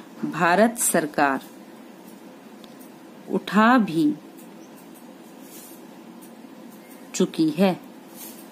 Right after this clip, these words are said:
और कुछ अन्य सख्त कदमों के लिए उस पर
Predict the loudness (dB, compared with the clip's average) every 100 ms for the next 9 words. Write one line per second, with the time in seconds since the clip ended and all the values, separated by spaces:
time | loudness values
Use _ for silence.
0 | -20 -14 0 2 2 0 -6 -20 -20 -20
1 | -20 -20 -20 2 4 4 2 -2 2 4
2 | 6 6 4 0 -6 -20 -20 -20 -20 -20
3 | -20 -20 -20 -20 -20 -10 -4 0 2 4
4 | 4 4 -10 -16 -18 -20 -20 -20 -20 -20
5 | -20 -20 -20 -20 -16 2 4 6 6 6
6 | 6 4 2 2 4 6 6 6 4 0
7 | -10 -14 -12 -12 -12 -12 -12 -12 -12 -12
8 | -12 -12 -12 -12 -10 -10 -4 4 4 4
9 | 4 2